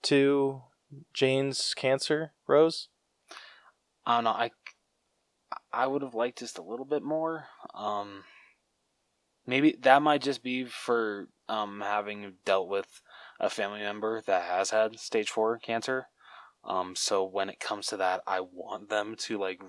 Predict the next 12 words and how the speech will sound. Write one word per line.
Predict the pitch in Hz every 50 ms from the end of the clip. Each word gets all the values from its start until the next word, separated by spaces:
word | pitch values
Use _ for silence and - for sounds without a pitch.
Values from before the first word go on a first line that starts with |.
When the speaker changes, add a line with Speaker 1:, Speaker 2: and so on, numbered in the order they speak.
| 90 -
Speaker 2:
really | 104 107 107 107 107 107 104 98 95 - - - - - _ - 107
drive | 113 117 113 101 101 101
it | 101 107
home | - - 113 107 104 104 104
that | 104 98 - - -
this | - 104 101 101
shit | - - - 117 98 98 -
is | - 104 101 95 87 -
really | 95 95 98 98 98 98 98 92 90 - - _ _ _ -
freaking | - 101 - - 95 87
serious. | 80 - - 107 98 90 82 80 82 82 - -
Like, | - 92 85 82 82 _ - -